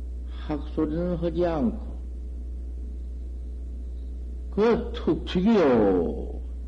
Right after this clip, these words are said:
똑같이 그랬네. 아,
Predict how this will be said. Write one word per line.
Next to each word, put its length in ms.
똑같이 600
그랬네. 480
아, 360